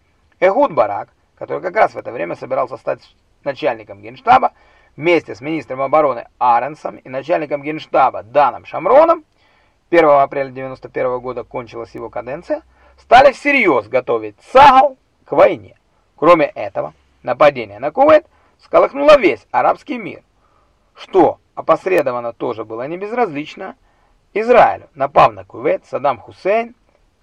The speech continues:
а, напомнил жителям бедных арабских стран, что есть арабские страны, богатые и несправедливо зажравшиеся. Второе. Пробудил демократические чаяния в арабском мире и подозрительность по отношению к собственным лидерам. Третье. Дал палестинцам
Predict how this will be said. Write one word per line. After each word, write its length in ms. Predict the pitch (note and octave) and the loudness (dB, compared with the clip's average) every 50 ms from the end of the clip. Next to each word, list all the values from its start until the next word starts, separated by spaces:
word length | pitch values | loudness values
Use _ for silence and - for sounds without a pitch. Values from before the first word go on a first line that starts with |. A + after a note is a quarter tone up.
| _ - | _ 4
а, 220 | F3+ D3+ B2+ - - _ _ _ | 4 4 4 4 0 _ _ _
напомнил 520 | C#3+ C#3+ C#3+ - G3 E3+ D3 C#3 C#3 C3+ | -4 -4 -2 0 -2 -2 -2 -2 -6 -4
жителям 380 | C#3+ D#3+ D3+ - C3 B2+ B2+ B2+ | -4 -4 -4 -4 -10 -12 -10 -6
бедных 300 | C#3 C3 A2+ A2 G2+ G#2 | -6 -6 -6 -8 -12 -10
арабских 420 | A#2 A2 A2 - _ - E3+ - | -8 -8 -8 -8 _ -16 -18 -16
стран, 280 | _ - - E3 E3 - | _ 0 2 2 2 2
что 160 | - - C#3+ | -2 -8 -4
есть 240 | D3+ F3+ F3+ - - | -4 -4 -4 -2 0
арабские 420 | D3+ C#3+ C#3 B2+ _ - C#3 C#3 | 0 0 0 -2 _ -12 -12 -12
страны, 340 | - - A3 B3+ B3 G#3+ E3 | -8 -4 -4 -2 0 -2 -2
богатые 640 | C3 B2 A2 G#2 A#2+ D3+ G#3+ - C4 B3 B3 A#3 _ _ _ _ _ _ | -2 -2 -4 0 2 2 2 2 -2 -8 -8 -10 _ _ _ _ _ _
и 60 | - B2+ | -18 -18
несправедливо 580 | B2 - _ - G#2 G#2 A#2 D3 F#3 A#3 A#3+ | -18 -18 _ -16 -16 -14 -8 -4 -2 -2 2
зажравшиеся. 760 | B3 C#4+ C#4 B3 G3+ C#3+ G#2+ F#2 - - - _ _ _ _ _ _ | 4 4 4 4 4 2 2 0 -4 -10 -20 _ _ _ _ _ _
Второе. 420 | _ - C4 C#4 A#3+ D3+ G#2 - _ _ _ _ _ _ _ _ | _ 2 4 4 4 4 0 -4 _ _ _ _ _ _ _ _
Пробудил 400 | - C3 C#3 D3+ D#3 D#3+ D#3+ C3 | -8 -6 -6 -4 -2 -2 -2 -2
демократические 840 | B2+ C3 C#3+ C3 C#3+ D3+ C#3+ C3 A#2 G#2+ - - _ - C#3+ D3+ D#3 | -2 -8 -8 -8 -8 -10 -14 -14 -20 -20 -20 -20 _ -14 -14 -14 -10
чаяния 420 | - D4 - - - A#4 A4 G#4 | -6 -4 -4 -4 -4 -6 -6 -2
в 60 | B3+ | 0
арабском 440 | - - A3+ - - - D#4 F4 D#4 | 2 2 2 0 -2 -8 -8 -8 -8
мире 260 | F#3 B2+ G#2+ - - _ | -10 -10 -12 -14 -18 _
и 80 | - B2+ | -20 -12
подозрительность 680 | - A#2+ A2+ A2 G#2 B2 E3+ A#3 - F4+ D#4+ C#4 _ | -10 -10 -10 -10 -10 -12 -12 -12 -10 -10 -10 -10 _
по 120 | - - | -8 -10
отношению 440 | - - - G#2 - - A#3 B3+ C4 | -10 -10 -12 -12 -10 -10 -8 -8 -10
к 60 | - | -12
собственным 480 | - - A2+ _ _ - - - A#3+ C4+ | -14 -16 -16 _ _ -20 -14 -12 -12 -8
лидерам. 340 | B3 F3 A2+ - - _ _ _ _ _ _ _ _ _ _ _ - | -10 -10 -10 -12 -20 _ _ _ _ _ _ _ _ _ _ _ -2
Третье. 480 | - F#3 G#3 F#3 D3 - _ - _ _ _ _ | 0 2 4 4 2 2 _ -20 _ _ _ _
Дал 260 | C3 D3+ D#3+ B2+ A#2+ | -2 2 2 2 2
палестинцам 600 | - B2+ D3 E3+ - - E4 F4 D#4 B3 C4 A#3+ | -2 -8 -10 -10 -10 -6 -6 -4 -4 -4 -6 -10